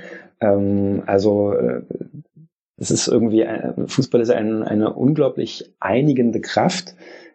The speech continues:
die, ähm, so das, das, das letzte Lagerfeuer der Gesellschaft irgendwie, wenn man in diesen abgegriffenen Plattitüden <laughs> mal sprechen will. Ähm, und, äh,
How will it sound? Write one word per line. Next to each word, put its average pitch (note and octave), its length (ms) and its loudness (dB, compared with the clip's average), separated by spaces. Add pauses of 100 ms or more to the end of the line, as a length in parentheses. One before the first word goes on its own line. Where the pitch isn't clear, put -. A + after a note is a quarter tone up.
(180)
die, A2+ 360 4
ähm, G#2+ 800 0
so A2+ 240 0
das, G2+ 200 0
das, G2+ 220 -4
das G#2+ 160 0
letzte A#2+ 360 0
Lagerfeuer A2+ 680 0
der A2 140 0
Gesellschaft C3+ 640 0
irgendwie, C3+ 420 2
wenn G#2+ 140 -2
man A2+ 120 -2
in G#2 80 0
diesen G#2 220 0
abgegriffenen G#2+ 920 0
Plattitüden C3 560 2
<laughs> - 40 -14
mal - 300 -2
sprechen - 480 0
will. A#2+ 220 2 (680)
Ähm, A#2 600 2 (520)
und, A#2 520 2
äh, C#2 240 2